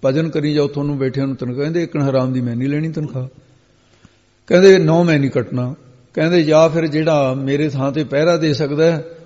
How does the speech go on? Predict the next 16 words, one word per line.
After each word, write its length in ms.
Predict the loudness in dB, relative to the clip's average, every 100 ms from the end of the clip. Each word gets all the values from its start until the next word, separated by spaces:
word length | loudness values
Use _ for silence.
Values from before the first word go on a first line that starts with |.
| -2
ਉਹ 120 | 0
ਮੇਰਾ 240 | 4 4 4
ਨਾਂ 240 | 2 2
ਵੀ 100 | 2
ਕੱਟ 220 | 2 0
ਦੇਊਗਾ।" 440 | 2 2 2 0 -4 -14 -20 -20 _ _ _ _ _ _ _ _ _ _ _ -6
ਜਦੋਂ 320 | 0 2 0
ਸਾਧ 280 | 0 0 0
ਸੰਗਤ 160 | -2 -4
ਜੀ 80 |
ਦੇਖਿਆ, 560 | -2 -2 -2 -2 -2 -4 -12 -20 _ -2
ਨਾ 220 | 0 0
ਭਰਤੀ 440 | 2 0 2 0
ਹੋਣ 240 | 2 0 0
ਦੀ 140 | 0
ਤਰੀਕ, 640 | 0 2 2 2 -2 -4